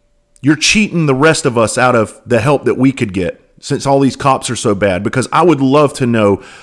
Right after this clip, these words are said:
who that person or that entity is that I can call since all cops are fucking horrible. I would love to call somebody else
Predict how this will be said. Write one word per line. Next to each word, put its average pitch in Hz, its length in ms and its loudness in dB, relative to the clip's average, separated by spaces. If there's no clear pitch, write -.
who 180 260 2
that 147 200 2
person 143 380 -2
or 113 80 0
that 135 200 0
entity 120 440 -2
is 104 120 0
that 110 140 -4
I 135 160 0
can 113 180 -4
call 101 260 0
since 107 220 -6
all 131 180 2
cops 127 300 -4
are 110 60 -6
fucking 117 340 -4
horrible. 98 460 -4
I 139 120 2
would 143 160 4
love 135 260 2
to 117 80 2
call 110 220 0
somebody 104 480 0
else - 280 -4